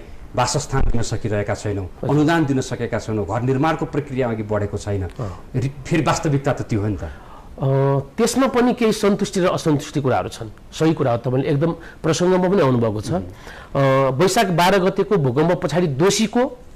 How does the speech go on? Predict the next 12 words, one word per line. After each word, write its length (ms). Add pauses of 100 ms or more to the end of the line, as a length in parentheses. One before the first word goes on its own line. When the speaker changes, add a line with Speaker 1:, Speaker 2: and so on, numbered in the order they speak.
(600)
Speaker 2:
भन्ने 160
कुराहरू 300
प्रश्नहरू 400
आउन 140
सक्छन्। 320
Speaker 1:
मह्म। 840
Speaker 2:
यसको 200
हामीले 360
हिजोको 260
विश्लेषण 460
पनि 140
गर्नुपर्छ। 360